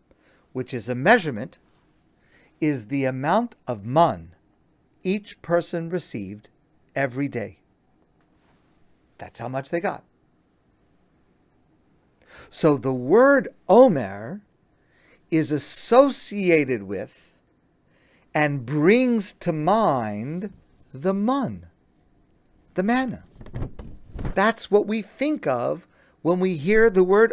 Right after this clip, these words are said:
omer. That's the measurement of the man, of the manna. And our rabbis explain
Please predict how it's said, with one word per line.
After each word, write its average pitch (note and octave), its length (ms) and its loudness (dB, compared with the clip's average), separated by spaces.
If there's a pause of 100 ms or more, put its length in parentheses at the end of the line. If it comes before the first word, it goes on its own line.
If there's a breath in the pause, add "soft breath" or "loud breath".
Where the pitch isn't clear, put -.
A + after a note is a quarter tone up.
(140)
omer. A#3+ 560 6 (480)
That's G#3 300 0
the - 140 -2
measurement F#3 680 0
of F#3+ 100 -4
the G#3 100 0
man, A3+ 360 2
of D3+ 100 -4
the F#3 80 -4
manna. G3+ 380 -2 (1500 loud breath)
And D#3+ 140 4
our D3+ 140 6
rabbis G#3 500 6
explain G#3 720 2